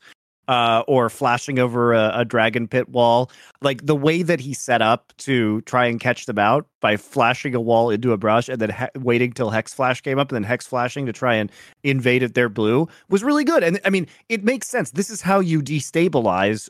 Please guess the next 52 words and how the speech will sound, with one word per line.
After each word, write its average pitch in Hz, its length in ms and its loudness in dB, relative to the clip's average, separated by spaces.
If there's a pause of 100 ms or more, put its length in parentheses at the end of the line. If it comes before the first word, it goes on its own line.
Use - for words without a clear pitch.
a 131 80 2
rookie 127 320 0
jungler 139 460 0
if 104 100 -4
you're 123 60 -4
going 117 240 2
into 117 200 -4
that 110 180 0
game. 156 280 -4 (320)
But 151 120 2
in 151 100 0
spite 180 260 2
of 165 120 -2
the 151 80 2
aggressive 127 380 0
approach, 98 360 -4
they 113 120 -2
didn't 123 180 0
get 151 160 2
anything 110 440 -2
from 90 280 -4
it. 98 120 -4 (300)
And 165 140 -2
Grizzly, 254 280 0
I 233 40 2
thought, 233 180 0
did 208 140 0
a 214 40 4
really 226 300 0
good 196 200 0
job 190 340 4
of 120 160 -2
reacting 120 640 -2
to 120 120 -8
what 110 140 0
was 110 160 -4
going 110 320 0
on 104 240 -2
by 104 160 2
counter 107 320 -2
jungling 101 640 -2
and 104 280 -4
kind 110 120 -2
of 98 80 -8
playing, 101 480 -4
playing 117 220 0
opposite 104 380 -4
sides 95 260 -2
of 98 80 -8
the 95 80 -6
map. 80 380 -10
And 123 240 -2